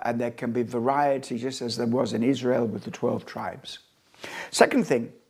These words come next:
that I'd like you to, uh, think about is,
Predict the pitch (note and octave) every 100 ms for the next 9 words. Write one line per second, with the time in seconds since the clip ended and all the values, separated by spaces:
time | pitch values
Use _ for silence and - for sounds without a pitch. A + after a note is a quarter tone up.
0 | _ _ _ _ - - - C#3 C#3 C3
1 | C3 B2 - A#2 A#2+ G#2 G#2 - - -
2 | - - - A#2 A#2 G#2+ D#2+ - - C#3
3 | -